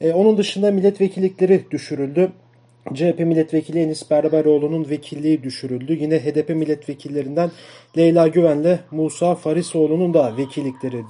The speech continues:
düşürüldü. Ee, ve dün de yine muhalefete fiziki bir saldırı vardı. Ee, bu bir haftada yaşadığımız, e, meclis kronolojisi böyle.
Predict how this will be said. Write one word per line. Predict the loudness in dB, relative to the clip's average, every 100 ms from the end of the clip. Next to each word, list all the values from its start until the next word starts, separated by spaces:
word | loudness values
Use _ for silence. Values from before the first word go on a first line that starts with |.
| -10
düşürüldü. | -8 -6 -6 0 0 0 -16 -20 -20 _ -2
Ee, | 2 4 6
ve | 4 2
dün | 2 2 6
de | 4 2
yine | -2 -2
muhalefete | 4 4 4 0 -2 -2
fiziki | -2 -2 0 0 2
bir | 2
saldırı | 2 2 2 2 2
vardı. | 0 0 -2 -4 -18 -20 -4
Ee, | 2 2 2
bu | 2
bir | 4
haftada | 4 2 0 0
yaşadığımız, | 0 -2 -2 0 0 -2 -4 -12 -4
e, | -2 0 -2 -2 -2
meclis | -2 0 0 -2 -6
kronolojisi | -10 -8 -6 -6 -8 -10 -8 -4
böyle. | 0 0 0